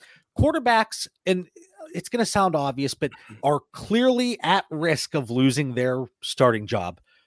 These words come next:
Potentially a Teddy Bridgewater. Uh, Drew Lock, people wanna mention him. Jimmy Garoppolo beyond twenty twenty-one.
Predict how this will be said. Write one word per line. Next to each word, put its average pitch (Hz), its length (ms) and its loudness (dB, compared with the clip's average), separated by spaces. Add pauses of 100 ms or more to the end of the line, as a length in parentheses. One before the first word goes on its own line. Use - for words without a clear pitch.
(140)
Potentially 147 680 -2
a 120 60 -6
Teddy 143 320 -2
Bridgewater. 107 680 -4 (440)
Uh, 135 60 -6 (320)
Drew 127 240 0
Lock, 147 340 4
people 135 240 -4
wanna 135 140 0
mention 135 340 -4
him. 123 300 0 (380)
Jimmy 175 260 2
Garoppolo 170 640 6
beyond 160 600 0
twenty 147 360 -4
twenty-one. 131 760 -4